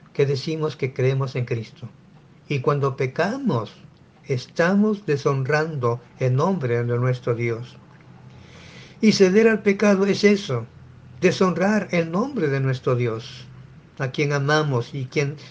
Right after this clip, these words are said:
a quien decimos que mora en nuestros corazones. Pero también el pecado nos roba el gozo, porque rompe nuestra comunión con Dios. No importa qué pecado cometemos, siempre va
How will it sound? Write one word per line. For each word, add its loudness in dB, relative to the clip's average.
a 0
quien -2
decimos -4
que -2
mora 2
en -2
nuestros -4
corazones. -2
Pero 0
también 0
el 0
pecado 0
nos 2
roba 4
el 4
gozo, -4
porque 0
rompe 0
nuestra -2
comunión 0
con -2
Dios. -8
No 0
importa 0
qué -2
pecado -2
cometemos, -2
siempre 0
va -2